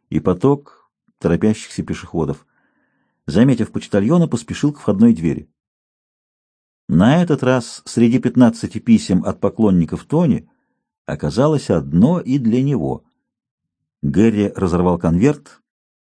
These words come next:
и вытащил лист плотной бумаги. "Отель Royal Towers, Лондон, W I. Не мог бы мистер Гэри Эдвардс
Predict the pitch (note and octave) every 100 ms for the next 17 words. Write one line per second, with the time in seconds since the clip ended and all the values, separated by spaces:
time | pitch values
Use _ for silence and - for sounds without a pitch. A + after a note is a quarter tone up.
0 | - E2 C#3+ C#3+ - G2+ G#2+ D3 - G#2
1 | B2+ A2+ G#2+ G2+ C#2+ C2 - _ _ _
2 | _ _ _ _ _ D#2 F2 A#2+ A#2+ A2+
3 | - G2+ G#2 G2 F2+ G#2 B2+ C#3+ C#3+ C#3
4 | - - - _ _ C#2+ F#2 C3 C#3+ C#3
5 | C#3 C#3 _ _ _ - F#2 G#2 G#2 G#2+
6 | G2 F2 D2 - _ _ _ _ _ _
7 | _ _ - G#2+ E3 F3 C#3+ G2 F#2+ G#2+
8 | A#2 A#2 A2+ F#2+ G#2+ A2+ A2 C#3 D#3+ E2
9 | - - -